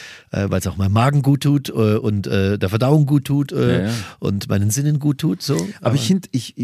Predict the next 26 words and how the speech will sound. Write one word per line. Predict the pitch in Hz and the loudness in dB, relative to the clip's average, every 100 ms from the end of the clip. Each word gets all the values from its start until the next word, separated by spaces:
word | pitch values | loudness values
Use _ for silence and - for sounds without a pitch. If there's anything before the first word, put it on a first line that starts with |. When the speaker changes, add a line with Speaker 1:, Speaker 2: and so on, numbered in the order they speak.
| - - - _ | -10 -14 -20 _
Speaker 2:
ich | - | -4
hinterfrage | 156 160 151 131 127 180 208 | -2 0 -2 -2 -4 -2 -2
jetzt | 180 - - | -4 -6 -4
tatsächlich | 139 131 - 185 226 185 - - - 123 | -4 -2 -4 -2 -4 -6 -8 -20 -8 -4
den, | 120 | -2
den | - 120 | 0 -2
Begriff | 113 - 233 - - | -2 -4 -4 -6 -8
Achtsamkeit, | 98 - - - 82 73 - - - - - - - - _ _ _ _ _ - _ | -8 -8 -12 -8 -6 -6 -10 -14 -14 -14 -18 -20 -20 -20 _ _ _ _ _ -20 _
weil, | - 87 107 110 107 104 104 - | -10 -2 0 2 0 0 -4 -4
ähm, | 98 101 95 92 - | 0 2 2 -2 -4
wenn, | 95 107 107 85 | -4 0 0 0
wenn | 107 95 | -2 -2
Achtsamkeit | 147 - 156 143 131 131 | -4 -4 -4 -2 -4 -4
definiert | 117 120 135 127 | -2 -2 -2 -2
wird | 120 | -6
im | - | -4
Sinne | 98 127 131 | -2 0 0
von, | - 107 - - - | -2 -4 -6 -16 -12
ich | - - | -10 -2
bin | 139 123 | 0 2
im | 104 | 0
Hier | 98 143 | 0 0
und | 107 | 0
Jetzt | 87 95 175 - - _ _ _ _ _ | -2 -2 -2 -8 -14 _ _ _ _ _
und, | - 113 - - - | -4 -4 -4 -6 -4
und, | 113 | -4